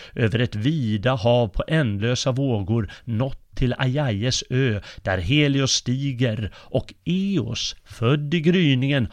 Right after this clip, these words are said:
har sitt palats där ljusstrålar dansar, löpte vi in och drog upp våra fartyg på sandiga dyner och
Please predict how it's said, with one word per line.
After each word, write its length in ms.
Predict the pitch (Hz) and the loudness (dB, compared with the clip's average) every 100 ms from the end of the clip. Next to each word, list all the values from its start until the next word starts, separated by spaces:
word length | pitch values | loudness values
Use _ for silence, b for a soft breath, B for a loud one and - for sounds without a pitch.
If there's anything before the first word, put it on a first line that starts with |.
| B | B
har 220 | - 110 | -6 -2
sitt 320 | 104 - 104 - | 0 -2 -4 -8
palats 640 | 95 127 131 - - - | -4 -4 -4 -8 -8 -8
där 180 | - 98 | -6 -6
ljusstrålar 1300 | 101 131 170 113 - - - - 110 143 139 131 123 | 0 0 0 0 -4 -4 -4 -2 0 2 2 2 2
dansar, 1080 | 110 90 123 123 107 92 - 117 107 107 95 B B B B | 0 -2 -2 0 -4 -4 -2 0 -2 -4 -8 B B B B
löpte 520 | - 107 104 - - | -4 -2 -2 -4 -4
vi 200 | 107 123 | -2 0
in 340 | 98 101 104 92 | 0 -2 -4 -6
och 240 | - - | -8 -6
drog 200 | 95 120 | -2 0
upp 260 | 101 92 - | 0 -4 -6
våra 180 | 123 120 | -2 -2
fartyg 480 | - 117 82 120 98 | 0 -2 -2 -6 -4
på 100 | 120 | 0
sandiga 520 | 139 110 87 90 104 | 2 0 -2 -2 0
dyner 600 | 120 104 92 90 107 101 | 0 0 -2 -4 -4 -6
och 420 | - - 135 147 | -10 0 0 0